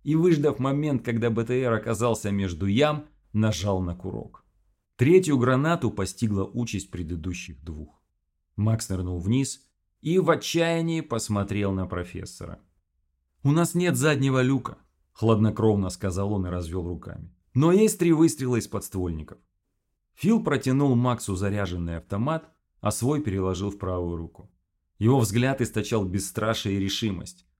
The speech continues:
в то время как Макса трясло то ли от ужаса, то ли от адреналина, хлынувшего в кровь. «Стрелять будем в упор, когда тварь запрыгнет на крышу», приказал профессор волевым тоном. «Сначала я, затем Фил».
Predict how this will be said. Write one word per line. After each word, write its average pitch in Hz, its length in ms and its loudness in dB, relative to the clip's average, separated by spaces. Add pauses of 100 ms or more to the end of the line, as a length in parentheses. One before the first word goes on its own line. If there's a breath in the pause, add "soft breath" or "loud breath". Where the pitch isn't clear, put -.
в - 80 -20
то 120 120 2
время 104 300 2
как 101 160 -6
Макса 117 400 -2
трясло 110 460 -4
то 110 140 -4
ли 92 100 -2
от 92 180 -6
ужаса, 131 360 -4
то 107 180 -4
ли 95 80 -2
от 92 160 -6
адреналина, 95 600 -2
хлынувшего 90 580 -6
в - 80 -16
кровь. - 260 -12 (640)
«Стрелять 180 600 6
будем 170 280 2
в 156 60 4
упор, 127 400 -2 (460)
когда 143 320 4
тварь 147 300 2
запрыгнет 127 580 0
на 123 100 0
крышу», 123 460 -4 (420)
приказал 98 420 -2
профессор 92 500 -4
волевым 87 360 -4
тоном. 82 380 -12 (300)
«Сначала 143 580 4
я, 147 380 2 (240)
затем 113 440 2
Фил». 82 320 -8